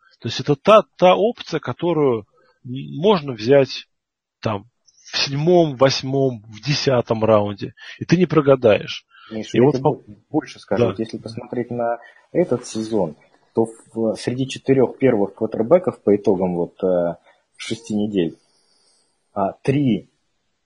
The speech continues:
Speaker 2: квотербека, которые не были задрафтованы. Это Дэшон Вотсон, Алекс Смит и Карсон Венс.
Speaker 1: <laughs>
Speaker 2: Ну, ни,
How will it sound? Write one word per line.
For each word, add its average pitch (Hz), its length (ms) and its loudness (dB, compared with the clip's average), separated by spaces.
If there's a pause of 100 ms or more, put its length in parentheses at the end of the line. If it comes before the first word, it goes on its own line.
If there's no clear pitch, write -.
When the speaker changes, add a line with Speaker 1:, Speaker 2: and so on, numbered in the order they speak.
(120)
Speaker 2:
квотербека, 117 640 2
которые 110 500 4
не 123 160 0
были 117 240 2
задрафтованы. 98 840 -2 (960)
Это 98 400 0
Дэшон 110 400 -2
Вотсон, 147 500 -2 (360)
Алекс 208 380 0
Смит 143 320 -4 (480)
и 110 240 2
Карсон 120 420 -2
Венс. 85 360 -2 (280)
Speaker 1:
<laughs> - 1080 4 (680)
Speaker 2:
Ну, 127 280 -6
ни, 131 140 0